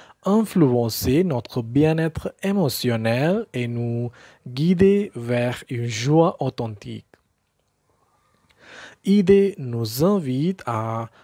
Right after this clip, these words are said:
voir la gratitude non seulement comme une réaction à des événements positifs, mais comme une disposition intérieure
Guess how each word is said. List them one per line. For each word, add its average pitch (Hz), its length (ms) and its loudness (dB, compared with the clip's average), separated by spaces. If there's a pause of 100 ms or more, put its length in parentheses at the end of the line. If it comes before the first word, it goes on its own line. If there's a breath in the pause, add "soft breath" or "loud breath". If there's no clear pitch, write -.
(140 soft breath)
voir 160 640 4
la 117 180 -2
gratitude 151 960 -2
non 127 240 -4
seulement 185 720 0
comme 127 280 -8
une 117 260 -6
réaction 139 1200 0
à 120 120 -4
des 117 380 0
événements 165 460 2
positifs, 165 880 0 (580 loud breath)
mais 120 540 -4
comme 123 240 -4
une 120 180 -4
disposition 127 1200 0
intérieure 160 880 4